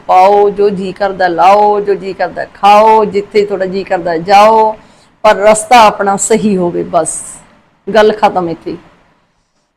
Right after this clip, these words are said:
ਤੇ ਬਹੁਤ ਸਾਰੀਆਂ ਗੱਲਾਂ ਹੋ ਗਈਆਂ, ਤੇ ਹੁਣ ਕੁਛ ਕੁ ਭੈਣਾਂ ਨੇ,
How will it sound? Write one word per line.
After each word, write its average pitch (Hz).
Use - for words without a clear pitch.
ਤੇ 269
ਬਹੁਤ 247
ਸਾਰੀਆਂ 233
ਗੱਲਾਂ 220
ਹੋ 262
ਗਈਆਂ, 262
ਤੇ 240
ਹੁਣ 220
ਕੁਛ 269
ਕੁ -
ਭੈਣਾਂ 208
ਨੇ, 208